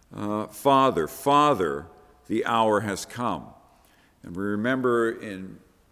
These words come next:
with Christ, when he uses the word Father, pater, in Greek it's, it's Abba, 'cause he's speaking Aramaic, it's "Abba." He goes to God as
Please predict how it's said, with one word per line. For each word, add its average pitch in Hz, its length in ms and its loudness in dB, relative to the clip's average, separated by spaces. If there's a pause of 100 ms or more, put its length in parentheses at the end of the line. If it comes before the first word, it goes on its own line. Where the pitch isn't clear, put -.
(120)
with 104 240 -12
Christ, 127 540 2
when 113 100 -4
he 107 140 -4
uses 117 480 -4
the 101 80 -6
word 92 220 -4
Father, 127 540 -2
pater, 98 920 0 (440)
in 92 140 -12
Greek 131 380 0
it's, 104 260 -2
it's 101 500 -4
Abba, 113 640 0
'cause 85 140 -16
he's 101 160 -10
speaking 107 420 -8
Aramaic, 98 680 -2
it's - 180 -10 (400)
"Abba." 107 460 -2 (1300)
He 107 140 -8
goes 127 400 4
to 131 100 -2
God 113 480 2
as 101 500 -6